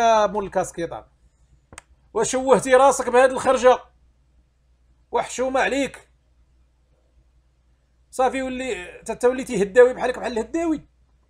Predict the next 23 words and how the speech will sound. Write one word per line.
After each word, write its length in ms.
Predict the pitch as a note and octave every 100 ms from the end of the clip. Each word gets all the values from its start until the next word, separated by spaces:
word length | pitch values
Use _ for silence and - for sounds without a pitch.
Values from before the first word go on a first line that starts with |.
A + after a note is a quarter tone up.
| _ _ _ _ _ _
ايوا 140 | G3 A3
خويا، 640 | G#3+ A3+ A#3 G#3+ G#3 F#3+ D#3+ _ _ _
انا 420 | G3+ G#3+ C4 C4+ - _ _ _ _ _ _ _ -
كنتاسف 840 | F#3+ - G#3 - C4+ - - _ _ _
انني، 560 | F3 F3 F3 F3 E3 E3
ولكن 360 | F#3 G#3+ G#3 G#3+
من 80 | G3+
حسن 260 | A3+ -
النيه 240 | G3+ E3+ F3
ان 240 | F3 E3+
فاش 180 | D#3+ E3
كنت 180 | G#3 G3+
في 80 | F3+
الامم 220 | G3 A3+
المتحده 840 | A3 G3+ F3 F#3+ D#3+ E3+ A#3+ C#4 _ _ _ -
جبت 260 | D3 A3+
سميتك، 600 | - C4+ D#4+ D#4+ F#3 - _ _ _ _ _ _ _ _ _ _ _ _ _ _ _ _ _ _ _ _ _ _ _ _ _ D3
جبت 320 | C3+ B3+ G#3+
محمد 380 | A#3 - A#3 C#4
السكاكين 640 | - - - A#3 - C#4
ملقب 460 | C4+ C4+ C4+ C#4 D4+
مول 120 | C#4
الكاسكيطه، 640 | - C4 C4 C4+ B3+ F3